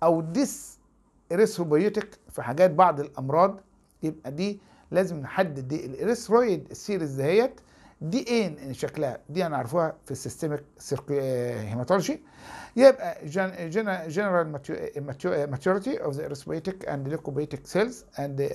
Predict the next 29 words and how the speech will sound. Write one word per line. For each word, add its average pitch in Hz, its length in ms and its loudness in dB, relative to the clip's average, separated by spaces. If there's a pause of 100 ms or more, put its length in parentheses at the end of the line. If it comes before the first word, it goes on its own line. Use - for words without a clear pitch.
myeloid 160 760 2
over، 147 180 -2
آه، 135 280 -6 (360)
M 262 140 4
over 196 260 0
E - 40 -8
يعني 202 340 0
إيه 214 120 4
myeloid 202 440 2 (240)
over 185 220 2
erythroid 165 480 -2
ratio؟ 208 400 0
دي 185 200 0
myeloid 175 440 -2
erythroid 170 480 -4
ratio. 220 180 0 (840)
لازم 196 300 4 (100)
إحنا 160 300 -8
نشوف 143 360 -6
النسبة 156 280 -4
بتاعتها. 175 460 -2 (180)
النورمال 185 500 2
بتبقى 165 320 -2
إيه؟ 170 240 -2
المايلويد 143 720 2
بتبقى 190 600 -2
أربع 190 300 0
أضعاف 170 280 2
تقريبًا 156 460 -4